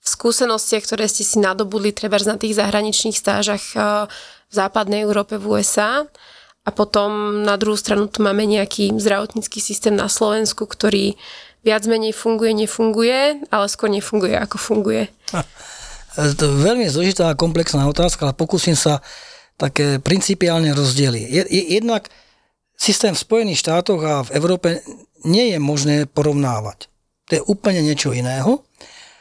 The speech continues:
Speaker 2: A principiálne, e, ten, tie systémy v Európe sú viacej sociálne, prosociálne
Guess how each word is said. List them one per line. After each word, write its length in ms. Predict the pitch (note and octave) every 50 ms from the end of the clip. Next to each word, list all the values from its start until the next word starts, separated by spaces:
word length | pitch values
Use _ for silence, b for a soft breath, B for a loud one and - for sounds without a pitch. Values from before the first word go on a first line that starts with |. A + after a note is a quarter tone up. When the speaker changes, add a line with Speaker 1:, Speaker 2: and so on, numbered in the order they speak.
| B B B B B -
Speaker 2:
A 160 | B2+ C3+ C3 C3+
principiálne, 920 | - E3+ G3+ G#3+ - A3+ G#3+ G#3+ G#3+ G#3 G3+ G3 F#3+ F#3 F3+ F3 E3+ C#3+ - _ _ _ _ _ _ _ _ _
e, 100 | - D3+ D3+ D3+ D3+ D3 D3 C#3+ C#3+ C#3+ C#3 - _ _ _ _ _ _ _ _ _ _ _ _ _ _
ten, 180 | - - D#3+ D#3 D#3+ D#3
tie 160 | - - D#3
systémy 500 | - - G#3 G3 - B3 A#3 G#3+ F#3+ F#3
v 60 | - -
Európe 480 | E3+ E3 F3 F3 F3 F#3 F3+ E3+ D3+ -
sú 240 | - - F#3+ F3
viacej 380 | D#3+ F3 F#3+ F3+ - F#3+ F3+ E3
sociálne, 840 | - - - E3 D3+ - - D#3+ D3 C#3+ C#3+ C3+ C#3 C#3+ E3+ F#3+
prosociálne 1040 | F3+ - D#3+ D3+ C3+ - - D3 - - - D3+ C#3+ C#3+ C#3 C#3 C#3+ D3+ F3 G#3